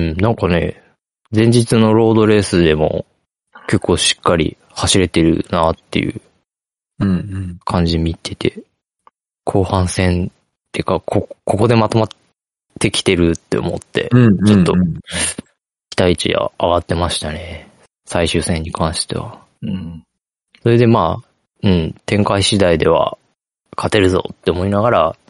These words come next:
Speaker 1: YouTube見てて、もう、あれですもんね、最後の二周ぐらいは、整備の前で仁王立ちですよ。
Speaker 3: <laughs>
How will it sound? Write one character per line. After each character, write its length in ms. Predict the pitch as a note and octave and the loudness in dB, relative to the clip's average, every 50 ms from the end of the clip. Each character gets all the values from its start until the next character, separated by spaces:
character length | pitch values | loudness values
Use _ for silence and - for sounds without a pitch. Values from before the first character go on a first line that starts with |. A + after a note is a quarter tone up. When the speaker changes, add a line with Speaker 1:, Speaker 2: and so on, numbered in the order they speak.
| _ _ _ _ _ _ _ _ - | _ _ _ _ _ _ _ _ 0
Speaker 1:
YouTube 640 | G#2 G2 G2 - - F#2+ F#2 F2+ F2 F2 E2 D#2+ - _ - - - | 2 2 2 2 2 2 2 2 4 2 2 0 -2 _ -12 -12 -8
見 140 | - E2+ D#2 | -6 -6 -6
て 160 | - - E2 | -6 -6 -6
て、 260 | - - - - - - _ _ _ _ _ - - - | -2 -2 -2 -2 -2 -6 _ _ _ _ _ -20 -6 0
も 440 | A#2 A2+ G#2+ F#2 F2+ F2 F2+ - - | 2 2 4 4 2 2 0 -4 -8
う、 220 | _ _ _ _ _ - | _ _ _ _ _ -2
あ 100 | A#2 A2 | 0 0
れ 60 | G#2 | 0
で 40 | G2 | 2
す 100 | - G2+ | 2 0
も 120 | F2 E2 | 0 0
ん 60 | D#2+ D#2+ | 0 -2
ね、 180 | D#2+ D#2 C2+ | -2 -4 -4
最 340 | - - B2 A#2+ A#2 A2 G#2 | -4 -2 -2 0 2 2 2
後 200 | F#2+ F#2+ F#2 F2+ | 2 2 2 2
の 120 | F2 E2+ | 2 2
二 220 | E2+ E2+ F2 F#2 F#2 | 2 2 2 2 2
周 280 | - G#2+ G#2 G2 G2 | 2 2 4 4 4
ぐ 140 | F#2 G2 F2+ | 4 2 2
ら 140 | E2+ E2 - | 2 2 0
い 60 | - | -2
は、 360 | - - - - - - - - _ _ _ _ - | -2 -2 0 -2 -2 -4 -6 -10 _ _ _ _ -12
整 200 | - - G#2+ G#2 | -4 0 2 2
備 160 | G2+ F#2+ F#2 F2 | 4 4 2 2
の 160 | F2 E2+ E2+ | 0 0 0
前 220 | F2 F2 E2+ E2+ | 0 0 0 2
で 200 | E2+ F2 E2+ F2 | 2 0 0 0
仁 320 | F2+ F2 G2+ G2+ G2+ G#2 G#2 | 0 0 2 2 4 4 4
王 60 | G#2 | 2
立 160 | G2+ G2 F#2+ | 2 0 0
ち 120 | - G2 | 0 -2
で 80 | F#2 - | -2 -2
す 140 | - - - | -2 -6 -8
よ。 140 | - - - - - - - - - - - _ _ _ - - _ _ _ _ - | -8 -10 -12 -16 -12 -12 -12 -12 -14 -18 -18 _ _ _ -20 -20 _ _ _ _ -12
Speaker 3:
<laughs> 480 | - - D#3 D3 - - C#3 B2 - | -2 2 2 4 4 4 2 2 0